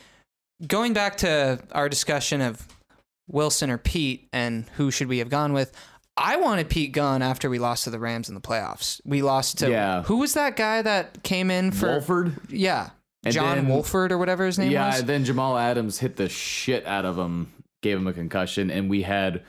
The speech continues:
Speaker 2: no thumb Jared Goff come in and throw ducks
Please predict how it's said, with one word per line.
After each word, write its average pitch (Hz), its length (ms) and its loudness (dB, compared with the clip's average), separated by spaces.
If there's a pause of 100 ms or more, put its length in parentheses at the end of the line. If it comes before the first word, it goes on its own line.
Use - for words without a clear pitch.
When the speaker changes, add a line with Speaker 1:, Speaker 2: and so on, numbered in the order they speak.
(540)
Speaker 2:
no 110 400 0
thumb 107 440 -2
Jared 98 440 0
Goff 98 440 -2
come 90 200 -2
in 85 340 -2
and 85 220 -6
throw 95 320 0
ducks 90 760 -4